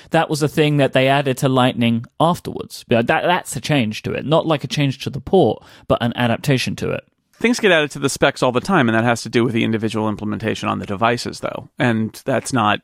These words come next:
Speaker 2: you know, Apple still controls that because Apple controls what the iPhone does
Speaker 1: Mm-hmm.
Speaker 2: and can say, "This is how this works." And that doesn't change if they go to U S B C. So I don't think this is an issue.
Speaker 1: Do you think transition costs would stop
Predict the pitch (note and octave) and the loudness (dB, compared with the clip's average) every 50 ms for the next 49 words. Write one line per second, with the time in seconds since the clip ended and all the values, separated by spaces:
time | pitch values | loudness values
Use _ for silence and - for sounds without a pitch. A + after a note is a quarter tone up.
0 | _ - - C3+ G#2+ G2+ G2 - C3+ C3 - C3+ - - - - C#3 - B2+ A2 | _ -6 -4 -2 -2 -2 -2 0 -2 -2 -2 -4 -6 -6 -2 -2 -2 -2 -2 -2
1 | - C#3 B2 A#2 A2+ - G#2+ F2 D#2 - - - - - A2+ G2+ G#2 G2+ G2 A2 | 2 2 2 2 2 0 -2 -2 -4 -4 -6 -8 -4 -4 -2 -2 -2 -2 -2 -4
2 | G2+ - G2+ - A2 G#2+ G2 F#2+ - G#2+ G2 - G2+ F#2 F#2+ G#2 - F#2+ E2+ E2+ | -10 -10 -8 -6 -4 -4 -4 -4 -4 -6 -6 -4 -2 -2 -2 -2 -4 -6 -8 -8
3 | D#2+ B1+ - - - - _ - - - A2 B2 B2+ A2 A2+ A#2 A2+ - A#2 A2+ | -8 -10 -10 -12 -14 -20 _ -14 -14 -10 -6 -4 -4 -2 -2 -4 -2 -4 -4 0
4 | - C#3 A2+ G2+ F#2+ G#2+ A#2 A#2 - A#2 A2+ A#2 G#2 G2 F#2+ F#2 - - A2+ G2+ | 2 2 2 2 2 -2 -2 -2 -2 -4 -2 -2 -2 -2 -4 -6 -6 -6 -4 -4
5 | F2 - - - - - _ _ - - C#3 B2+ A#2+ - B2+ A2 A#2+ A2+ - - | -6 -6 -8 -10 -10 -10 _ _ -6 -2 -2 0 0 0 -2 -4 -4 -6 -6 -4
6 | G#2+ G2 F#2+ F#2 F#2+ - - F#2 E2+ D#2+ D#2+ D#2+ D#2 D2+ - - - F#2 - - | -4 -4 -4 -6 -8 -8 -8 -8 -8 -8 -8 -8 -8 -10 -10 -10 -10 -10 -8 -10
7 | - - - _ - - C3+ C3+ C3+ C3 A#2+ - G#2+ - G2+ F2+ F2 F2+ G2+ G2+ | -12 -12 -16 _ -6 -2 0 0 2 0 -2 -2 -6 -6 -8 -10 -10 -10 -10 -10
8 | G2+ G2 F#2 - - - - _ _ _ _ _ _ _ _ _ - - _ - | -10 -10 -12 -12 -14 -16 -18 _ _ _ _ _ _ _ _ _ -20 -20 _ -8
9 | - E3+ E3 - G#3+ G#3+ G#3+ - G#3 E3+ E3+ C3 A#2+ A2+ - - B2+ C3 B2 B2+ | -4 -2 0 0 0 -2 -2 -2 -2 0 0 0 0 -2 0 -2 -2 -2 0 2
10 | C#3 C#3 C#3+ - - - - - - A2+ A2+ A2 - - - - A#2 G2+ - - | 0 0 0 -2 -8 -14 -14 -10 -4 -2 -2 -2 -2 -4 -2 -2 -2 -2 -2 -8
11 | - | -14